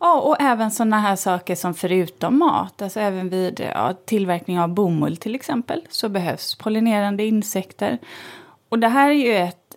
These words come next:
gigantiskt problem faktiskt, som man har börjat uppmärksamma ännu mer nu. Eh, det går till exempel en film nu som heter Earth Muted, som handlar just om det här, om bidöden.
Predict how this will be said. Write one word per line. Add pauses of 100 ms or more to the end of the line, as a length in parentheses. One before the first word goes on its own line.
(120)
gigantiskt
problem
faktiskt,
som
man
har
börjat
uppmärksamma
ännu
mer
nu. (500)
Eh,
det
går
till
exempel
en
film
nu
som
heter (120)
Earth
Muted, (540)
som
handlar
just
om (420)
det
här,
om
bidöden.